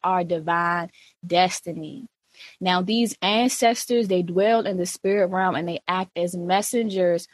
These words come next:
for the creator. And it is these messages that they send and the guidance that they give that is meant to strengthen you,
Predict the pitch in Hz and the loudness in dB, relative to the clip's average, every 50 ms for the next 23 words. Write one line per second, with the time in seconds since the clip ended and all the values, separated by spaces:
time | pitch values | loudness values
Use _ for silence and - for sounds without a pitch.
0 | _ _ _ _ - - 180 180 165 170 165 - - 185 180 170 165 160 160 156 | _ _ _ _ -4 0 0 0 0 -2 -4 -6 -6 -4 -2 0 0 0 -2 -2
1 | 151 147 139 139 - - _ - 202 208 202 202 185 185 175 202 202 185 185 185 | -4 -6 -8 -10 -12 -10 _ -2 0 2 2 2 2 2 0 -2 -2 0 0 0
2 | 185 190 196 208 - - 247 208 214 202 202 180 190 180 180 - 175 170 175 - | 2 2 2 2 2 0 0 2 2 0 2 2 2 0 0 0 -4 -4 -4 -4
3 | - 185 170 165 151 147 - - - - - - - 175 185 170 175 170 170 180 | -6 -6 -6 -6 -8 -8 -10 -14 -20 -20 -16 -8 -6 -4 -2 -2 -2 -2 0 2
4 | 180 180 190 208 226 233 226 214 - - 196 180 180 180 170 165 170 175 170 170 | 4 4 6 4 4 2 0 -2 0 0 0 0 2 0 -2 -2 -2 -2 0 0
5 | 165 - 175 - _ - - - - - 190 190 202 190 190 185 180 180 - 175 | 0 -2 -4 -8 _ -20 -20 -8 -2 0 2 2 2 0 0 -2 -4 -4 -4 -6
6 | 170 - - - 190 180 185 - 160 160 165 165 208 247 269 262 269 269 277 | -6 -4 -4 -4 -2 -4 -4 -4 -6 -6 -4 -2 0 2 2 4 2 2 0